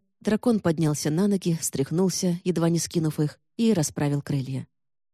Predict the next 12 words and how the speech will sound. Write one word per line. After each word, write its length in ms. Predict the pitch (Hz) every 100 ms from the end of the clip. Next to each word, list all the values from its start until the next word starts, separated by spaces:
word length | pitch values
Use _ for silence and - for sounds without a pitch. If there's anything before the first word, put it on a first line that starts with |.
| _ _ _ _ _ -
Ромейн 440 | 151 151 151 147
зажмурилась 720 | 135 127 156 170 143 139 - _ _ _
и 100 | 214
вцепилась 640 | - 165 - 170 139 -
в 80 | -
перепончатый 720 | - 151 - 131 131 - 135
гребень. 440 | - 135 117 135 143 _ _ _ _ _ _ _ _ _ _ _ _ _ _ _ -
Мрак 360 | 175 185 202
добрался 580 | 170 160 160 147 143 -
и 140 | 151 160
до 120 | 160
побережья. 680 | 160 165 160 139 - 127